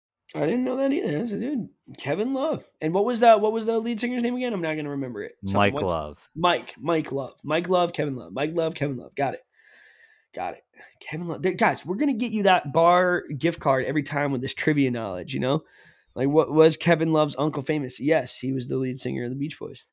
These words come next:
Speaker 2: Yeah, like
Speaker 1: Was the Mike Love of the Beach Boys' nephew famous? Yes, he's a possible Hall of Famer in the N B A. Wild stuff.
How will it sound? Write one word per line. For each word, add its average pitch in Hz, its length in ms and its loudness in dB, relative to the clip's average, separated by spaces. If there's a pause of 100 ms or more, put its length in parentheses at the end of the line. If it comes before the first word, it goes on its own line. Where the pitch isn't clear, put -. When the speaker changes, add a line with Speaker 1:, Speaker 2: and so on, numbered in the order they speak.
(420)
Speaker 2:
Yeah, 107 300 6
like 143 100 8
Speaker 1:
Was 143 280 6
the 147 320 6
Mike 147 300 2
Love 147 180 6
of 147 100 2
the 143 60 -2
Beach 151 220 2
Boys' 143 340 4
nephew 147 340 2
famous? 117 420 -4
Yes, 147 340 0
he's 131 300 -4
a 135 140 0
possible 139 580 -2
Hall 139 180 2
of 143 80 -2
Famer 180 240 2
in 139 60 4
the 139 80 4
N 143 60 4
B 151 120 6
A. 180 160 0 (640)
Wild 127 500 6
stuff. - 360 2